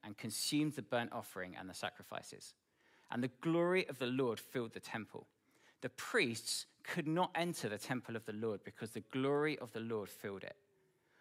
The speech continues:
When all the Israelites saw the fire coming down and the glory of the Lord above the temple, they knelt on the pavement with their faces to the ground and they worshipped and gave thanks to the Lord, saying, 'He is good.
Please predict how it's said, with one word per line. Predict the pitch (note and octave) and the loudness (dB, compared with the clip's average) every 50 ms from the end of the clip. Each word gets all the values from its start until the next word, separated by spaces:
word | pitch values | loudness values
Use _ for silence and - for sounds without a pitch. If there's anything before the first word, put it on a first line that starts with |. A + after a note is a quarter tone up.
| _ - | _ 0
When | B2 B2+ C3 | 2 2 4
all | - E3+ E3+ F3+ | 4 4 6 6
the | E3+ F3+ - E3 | 6 6 4 4
Israelites | F3 D3 D3 C#3 B2+ A2 F#2 - | 2 2 2 2 2 2 2 0
saw | - - D3+ | 0 2 2
the | B2+ A#2 | 2 2
fire | - - - D3 C#3+ C#3+ | 0 2 4 6 6 6
coming | C#3+ - - D#3 D#3+ D#3 | 4 2 0 0 0 2
down | - - C3 A2 G#2+ G#2+ G#2+ - - - - - _ - | 2 4 4 4 4 2 0 -6 -12 -18 -20 -20 _ -2
and | - A#2 A#2+ | 0 0 0
the | |
glory | A2 - C#3 C#3+ D3 D3 D3+ D#3 | 0 2 4 6 6 8 8 6
of | C#3+ B2+ | 6 4
the | - A#2+ | 2 0
Lord | A#2+ B2+ B2+ A#2+ A2+ | 0 2 2 2 2
above | A2 - - C#3 C3+ B2+ - | 2 2 4 4 4 4 2
the | B2 | -6
temple, | - - - D3+ C#3 C3 - A2+ | -6 -2 0 0 0 0 0 0
they | G#2+ A2 | 0 2
knelt | A#2 B2 C3 C3+ C#3 C#3 D3 - | 2 4 4 6 6 6 4 4
on | E3 | 2
the | D3+ C3 | 0 -2
pavement | - - - C#3 C3+ A#2+ A2+ G#2+ G2 - | -2 0 0 2 2 2 0 -4 -6 -4
with | G#2 - | -4 -2
their | G#2 G2 | -2 -4
faces | - - - B2 B2+ - - A2 - | -4 -2 -2 -2 -2 -2 -6 -8 -8
to | - G#2+ | -8 -8
the | G#2 | -10
ground | G2+ - A#2+ A#2 G2+ F#2+ F#2 F2+ E2+ - - - - - - - - - | -8 -2 0 2 2 2 0 -4 -8 -10 -14 -20 -20 -20 -20 -18 -12 -8
and | - G2 | -6 -4
they | F#2+ | -4
worshipped | F#2 F2+ A2 A2 G#2 G2+ - - - - - - - - - _ _ _ _ _ _ - | -4 0 0 0 0 0 -2 -4 -6 -8 -8 -12 -16 -20 -20 _ _ _ _ _ _ -4
and | A2+ | 2
gave | - C3+ B2 - | 4 6 6 6
thanks | - D3 C#3+ C3 - | 6 6 6 6 4
to | - | 2
the | C3 B2 | 2 2
Lord, | B2+ C3 C3 A#2+ A2+ | 4 4 4 4 2
saying, | - - A2+ G#2+ G#2+ | 2 0 0 0 -2
'He | - - - D#3 D#3 D3+ | -4 -4 -2 0 0 0
is | D3 - A#2 A2 F#2+ | 0 -2 -4 -8 -8
good. | - - - C3+ A2 F#2 F2 | -8 -4 -2 -2 -2 -2 -4